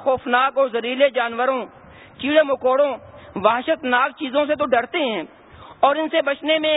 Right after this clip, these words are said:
کامیاب بھی ہو جاتے ہیں اور پرخطر مقامات کے قریب سے بھی نہیں گزرتے،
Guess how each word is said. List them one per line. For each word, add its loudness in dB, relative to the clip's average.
کامیاب 0
بھی -2
ہو 2
جاتے -2
ہیں -4
اور 2
پرخطر 0
مقامات 0
کے -4
قریب -2
سے 0
بھی -2
نہیں -4
گزرتے، 0